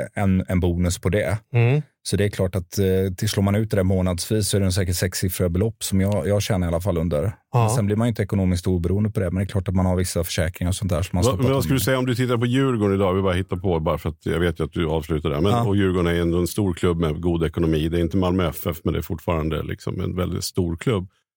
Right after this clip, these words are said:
Speaker 3: Vad skulle du säga att snittlönen är om man skulle slå ut dem på he-, hela
Speaker 2: På en
Speaker 3: spelartruppen?
Speaker 2: killgissning. Jag fattar att du inte behöver stå för detta. Men
Speaker 1: Nej, precis. Nej, jag vet inte exakt var snittlönen ligger idag i Allsvenskan faktiskt. Det gör jag inte. Men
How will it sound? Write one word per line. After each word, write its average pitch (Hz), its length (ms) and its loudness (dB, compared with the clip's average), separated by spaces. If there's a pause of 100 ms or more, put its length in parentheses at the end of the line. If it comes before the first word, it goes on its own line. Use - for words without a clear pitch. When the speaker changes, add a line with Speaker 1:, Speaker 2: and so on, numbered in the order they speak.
(160)
Speaker 3:
Vad 117 80 2
skulle 113 120 -2
du 101 40 2
säga 104 100 2
att 90 100 -4
snittlönen 135 1000 0
är 76 160 -4
om 90 100 0
man 85 100 0
skulle 90 240 -4
slå 98 140 0
ut 85 160 -2
dem 85 140 -2
på 87 300 -2
he-, 95 240 -6
hela 92 280 2
Speaker 2:
På 151 80 2
en 143 100 0
Speaker 3:
spelartruppen? 101 480 0
Speaker 2:
killgissning. 135 720 -2
Jag 143 120 -6
fattar 127 260 2
att 123 60 0
du 139 80 0
inte 120 120 0
behöver 120 160 0
stå 123 220 0
för 123 100 -4
detta. 120 260 -6
Men 127 200 2
Speaker 1:
Nej, 143 360 2
precis. 127 420 0
Nej, 139 140 2
jag 139 80 2
vet 151 260 2
inte 131 140 0
exakt - 440 -2
var 110 100 2
snittlönen 101 400 0
ligger 98 260 0
idag 104 220 4
i 98 40 2
Allsvenskan 107 480 0
faktiskt. 92 280 -2
Det 113 60 2
gör 98 180 4
jag 113 120 2
inte. 110 180 -2
Men 98 200 0